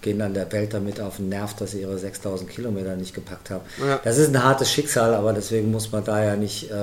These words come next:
Speaker 1: alle zwei Tage einen Post drüber machen. Ähm, das ist Online-Kommunikation und das ist, solange die Leute glücklich sind und keinem auf die Füße treten, ist das gut und wenn sie dabei laufen, ist es schön und wenn sie lieber Schach spielen, dann sollen sie Schach spielen, das ist alles gut.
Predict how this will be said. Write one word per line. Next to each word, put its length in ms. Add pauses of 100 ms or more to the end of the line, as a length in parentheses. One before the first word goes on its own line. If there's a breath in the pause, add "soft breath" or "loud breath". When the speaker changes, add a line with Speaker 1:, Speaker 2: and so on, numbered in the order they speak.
(420)
Speaker 1:
alle 240
zwei 220
Tage 320
einen 100
Post 320
drüber 220
machen. 260 (800 loud breath)
Ähm, 220 (360 loud breath)
das 140
ist 440
Online-Kommunikation 1160
und 140
das 120
ist, 260
solange 360
die 60
Leute 200
glücklich 360
sind 200
und 120
keinem 240
auf 120
die 100
Füße 320
treten, 320
ist 180
das 140
gut 220
und 100
wenn 100
sie 100
dabei 240
laufen, 380 (580 loud breath)
ist 120
es 100
schön 280
und 120
wenn 120
sie 60
lieber 260
Schach 240
spielen, 420
dann 140
sollen 240
sie 80
Schach 240
spielen, 360
das 180
ist 160 (260)
alles 260
gut. 200